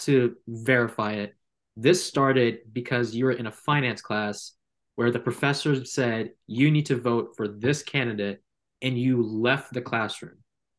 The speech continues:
First of all, seriousness aside, that's actually the funniest reason, one of the funniest reasons to excuse yourself out of a class. But secondly, joking, joking aside, I think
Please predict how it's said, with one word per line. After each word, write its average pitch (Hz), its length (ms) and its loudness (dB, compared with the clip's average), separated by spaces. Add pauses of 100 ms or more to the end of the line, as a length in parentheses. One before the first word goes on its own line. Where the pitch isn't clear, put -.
(240)
First 185 200 4
of 120 100 -2
all, 104 340 -2 (760)
seriousness 180 580 4
aside, 107 380 -2 (180)
that's 131 160 2
actually 131 300 2
the 113 220 -4 (160)
funniest 127 380 0 (400)
reason, 120 540 -2
one 147 120 4
of 156 60 4
the 131 80 2
funniest 139 320 -2
reasons 120 320 0
to - 220 -4 (220)
excuse - 380 0
yourself 113 300 -2
out 110 80 -2
of 101 80 -8
a 107 60 -6
class. 101 380 -8 (580)
But 123 240 0 (240)
secondly, 131 800 2 (760)
joking, 175 480 4 (180)
joking 156 320 0
aside, 131 320 0
I 120 80 -2
think 160 420 -2